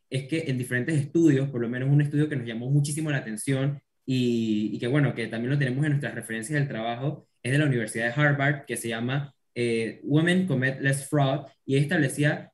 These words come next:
que en, en cualquier sistema, cualquier, eh, organización, junta directiva, sobre todo de bancos, lo necesario como mínimo para crear lo que se conoce como una masa crítica, es decir,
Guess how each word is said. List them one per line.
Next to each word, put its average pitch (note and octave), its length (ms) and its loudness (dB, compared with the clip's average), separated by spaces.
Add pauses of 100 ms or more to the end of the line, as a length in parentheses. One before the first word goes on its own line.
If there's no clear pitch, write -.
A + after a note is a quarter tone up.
(140)
que B2+ 520 0 (120)
en, C#3 240 2
en C3 280 2
cualquier C3+ 600 -2
sistema, D#3 720 0
cualquier, C#3 500 0
eh, C3+ 260 2
organización, B2 640 0
junta D3 200 4
directiva, D3+ 380 0
sobre C3 200 -2
todo C#3+ 140 -2
de C3 100 0
bancos, C3 520 -4
lo B2 120 -2
necesario C#3 600 0 (260)
como C3+ 240 4
mínimo F3 480 6
para B2 240 -2
crear C3 280 0
lo E3+ 120 -2
que D3+ 80 -4
se C3+ 140 -4
conoce B2 320 -4
como B2+ 180 -2
una B2+ 140 -2
masa C#3 300 0
crítica, D3+ 480 0
es B2 140 -6
decir, D#3 460 0